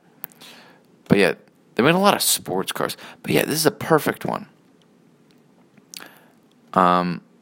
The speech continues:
literally a box car,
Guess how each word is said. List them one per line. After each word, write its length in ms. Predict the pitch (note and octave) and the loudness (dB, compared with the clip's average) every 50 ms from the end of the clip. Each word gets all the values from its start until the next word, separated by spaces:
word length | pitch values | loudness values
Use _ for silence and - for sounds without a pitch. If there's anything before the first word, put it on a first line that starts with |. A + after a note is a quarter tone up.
| _ _ _ - _ _ _ _ _ _ _ _ _ _ _ _ _ _ _ _ _ _ - _ _ _ _ _ _ _ _ _ _ _ _ _ _ _ _ _ _ _ _ _ _ _ _ _ _ _ - | _ _ _ -20 _ _ _ _ _ _ _ _ _ _ _ _ _ _ _ _ _ _ -20 _ _ _ _ _ _ _ _ _ _ _ _ _ _ _ _ _ _ _ _ _ _ _ _ _ _ _ -4
literally 360 | - G#2 A#2 A2+ A2+ A2+ G2 | 2 4 4 4 4 2 2
a 60 | F#2+ F2+ | 0 0
box 600 | F2 - - - F#2 E2 D#2 - - - - - | -2 -2 2 4 4 4 4 -2 -6 -4 -6 -4
car, 440 | - - - - - - - - | -6 -6 -4 -4 -4 -4 -6 -16